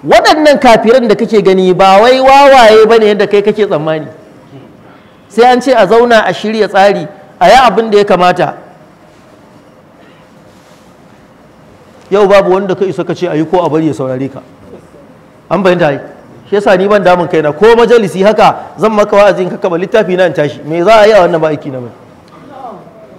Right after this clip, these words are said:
Ƙwarai kuwa. Dan ka san cewa zuciyar shi daban taka daban ba sauraron ka zai yi ba. Labarin ka yake ji kuma ya ji ya tashi. Allahu akbar. Ji an jima.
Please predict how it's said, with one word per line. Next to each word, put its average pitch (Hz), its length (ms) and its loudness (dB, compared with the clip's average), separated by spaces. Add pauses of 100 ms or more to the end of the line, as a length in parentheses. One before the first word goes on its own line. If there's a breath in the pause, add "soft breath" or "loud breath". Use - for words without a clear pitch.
Ƙwarai 165 240 0
kuwa. 135 200 -10 (920)
Dan 175 140 -4
ka 190 120 0
san 190 160 -4
cewa 175 300 -2
zuciyar 202 300 -6
shi 196 80 -8
daban 190 260 -2
taka 202 220 0
daban 165 200 -2
ba 160 140 -4
sauraron 165 380 -4
ka 175 100 -6
zai 147 100 -6
yi 135 80 -8
ba. 120 120 -14 (500)
Labarin 165 560 -2
ka 170 80 -6
yake 170 240 -6
ji 156 140 -12
kuma 165 220 -8
ya 165 80 -4
ji 151 100 -6
ya 160 120 -4
tashi. 160 320 -10
Allahu 160 380 -8
akbar. - 300 -14 (160)
Ji 147 80 -10
an 160 140 -8
jima. 147 180 -10